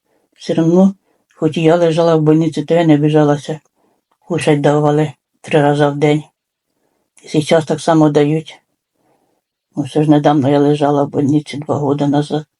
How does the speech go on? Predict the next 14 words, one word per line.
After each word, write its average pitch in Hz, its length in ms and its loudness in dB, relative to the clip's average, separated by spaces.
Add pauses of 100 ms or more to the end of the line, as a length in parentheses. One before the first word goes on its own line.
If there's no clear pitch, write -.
півтора 165 360 0
года 151 280 0
назад. 151 400 -2 (1200)
Так 156 180 -10
що 160 140 -4
все 196 360 0 (220)
хорошо. 156 580 -2 (380)
Саме 165 340 0
головне, 196 480 2 (600)
що - 340 -10
кончилася 175 640 0
в 160 40 2
нас 165 280 0
війна. 165 480 0